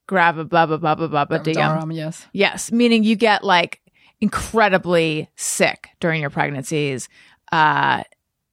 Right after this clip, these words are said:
Speaker 1: weren't you, weren't, weren't you, like, throwing up on live T V, just leaning
Speaker 2: I mean,
Speaker 1: over?
Speaker 2: I would, yeah, I would have a trash can with me on live T V. That
Speaker 1: Mm-hmm.
Speaker 2: makes producers very nervous.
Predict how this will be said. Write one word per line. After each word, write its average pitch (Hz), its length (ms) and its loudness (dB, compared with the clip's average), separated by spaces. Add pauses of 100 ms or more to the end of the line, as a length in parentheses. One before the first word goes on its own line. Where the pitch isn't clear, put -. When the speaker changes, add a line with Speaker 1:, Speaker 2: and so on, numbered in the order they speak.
(640)
Speaker 1:
weren't 247 200 0
you, 269 80 2
weren't, 233 220 0
weren't 294 200 2
you, 330 60 4
like, 262 140 4
throwing 214 280 4
up - 180 2
on 175 160 4
live 170 240 2
T 190 140 0
V, 180 460 0
just 175 180 -8
leaning 185 160 -2
Speaker 2:
I 277 40 2
mean, 262 160 0
Speaker 1:
over? 226 100 0
Speaker 2:
I 240 60 0
would, 226 280 0
yeah, 196 300 0
I 202 100 0
would 196 140 2
have 180 180 0
a 160 100 -6 (340)
trash 170 260 -2
can 151 200 -6
with 151 200 -4
me 143 120 -4
on 160 120 -8
live - 220 -6
T 147 140 -6
V. 151 120 -4
That 190 100 6
Speaker 1:
Mm-hmm. 147 80 0
Speaker 2:
makes - 180 0
producers 165 400 0
very 151 200 2
nervous. 147 360 -2